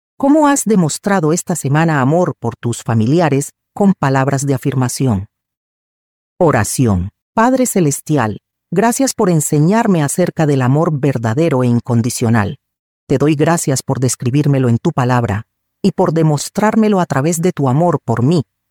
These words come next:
Ayúdame a aprender a amar y servir a mi familia como Cristo lo hizo conmigo. Permíteme preocuparme por el bienestar de mi cónyuge, mis hijos, hermanos y padres.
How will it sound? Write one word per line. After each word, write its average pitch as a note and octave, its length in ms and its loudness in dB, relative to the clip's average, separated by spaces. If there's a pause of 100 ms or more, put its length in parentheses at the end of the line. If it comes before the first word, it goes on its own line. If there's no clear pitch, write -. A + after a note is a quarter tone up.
(400)
Ayúdame A3+ 520 2
a F#3 60 2
aprender E3 460 2
a E3 120 0
amar F#3 280 2
y D#3+ 80 -2
servir D3+ 360 0
a E3+ 60 2
mi D#3 100 2
familia D3+ 540 0 (160)
como D3 240 2
Cristo - 460 -2
lo B2+ 120 2
hizo D3 240 0
conmigo. B2+ 520 0 (420)
Permíteme F3 580 2
preocuparme D#3 640 -2
por C#3 140 -2
el C3 140 0
bienestar B2 500 0
de D#3 100 0
mi C3 200 0
cónyuge, B2+ 680 0 (280)
mis - 240 -2
hijos, B2+ 540 -2 (240)
hermanos C3+ 600 0
y G#2 40 -4
padres. G#2+ 560 -6